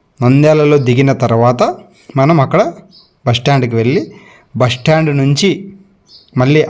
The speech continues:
ఆర్లగడ్డ, నంద్యాల నుంచి ఆర్లగడ్డకి వెళ్ళాలి. అక్కడ సిక్స్టీ రూపీస్ బస్సుకి, ఎక్స్‌ప్రెస్ ఎక్కితే ఎనభై రూపాయలు. ఆర్లగడ్డ నుంచి మళ్ళీ అహోబిలంకి వెళ్ళాలన్నమాట మనం.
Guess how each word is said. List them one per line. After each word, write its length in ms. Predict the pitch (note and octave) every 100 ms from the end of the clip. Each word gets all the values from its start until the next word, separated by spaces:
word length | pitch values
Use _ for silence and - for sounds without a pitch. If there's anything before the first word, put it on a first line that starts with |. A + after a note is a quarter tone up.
| A#2+
ఆర్లగడ్డ, 480 | B2 D3 C#3+ C#3 C#3 A#2+ - - _ _ _ _ _ _ C3
నంద్యాల 320 | B2 B2+ B2+ B2+
నుంచి 160 | C3 G#3+
ఆర్లగడ్డకి 460 | C3+ B2+ B2+ B2 A2+
వెళ్ళాలి. 300 | A2+ A2 C#3+ D#4 - - - - - _ B2+
అక్కడ 200 | B2+ F3 A#3 C4 - _ _ _ -
సిక్స్టీ 280 | - - E3 C#3+
రూపీస్ 260 | C3 B2+ - - _ C3
బస్సుకి, 340 | A#2+ B2+ A2 - - - _ _ _ - - - _ _ _ - - _ C#3
ఎక్స్‌ప్రెస్ 380 | C3+ D3 E3 D#3+
ఎక్కితే 220 | C#3+ F3+ C4+ F4+ - _ _ D#3
ఎనభై 200 | C#3 A#2+ A2+
రూపాయలు. 300 | A2+ G#2+ G2+ - _ _ _ _ _ _ _ _
ఆర్లగడ్డ 440 | B2 C3 D3+ C#3+ C#3+ C#3+
నుంచి 180 | D#3 A3 D3
మళ్ళీ 240 | B2+ D#3 D3+ - - _ _ -
అహోబిలంకి 500 | A#2+ D3 C#3+ C#3+ F3+ F3+
వెళ్ళాలన్నమాట 520 | C3+ A#2+ A#2 A2+ G#2+ G#2+
మనం. 120 | G#2+